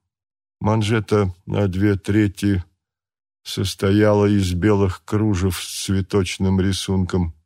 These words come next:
Завязал бантиком ленточки у себя на шее и подтянул рачетто,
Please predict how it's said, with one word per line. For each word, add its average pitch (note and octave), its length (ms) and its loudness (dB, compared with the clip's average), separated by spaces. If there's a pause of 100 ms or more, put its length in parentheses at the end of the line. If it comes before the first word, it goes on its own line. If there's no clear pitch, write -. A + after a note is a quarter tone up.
(560)
Завязал D#3 540 4
бантиком D3+ 640 0
ленточки C3+ 560 0
у B2+ 100 -2
себя B2 320 0
на A#2+ 140 2
шее A#2 560 4
и - 260 -4
подтянул A2+ 920 0
рачетто, G#2+ 720 0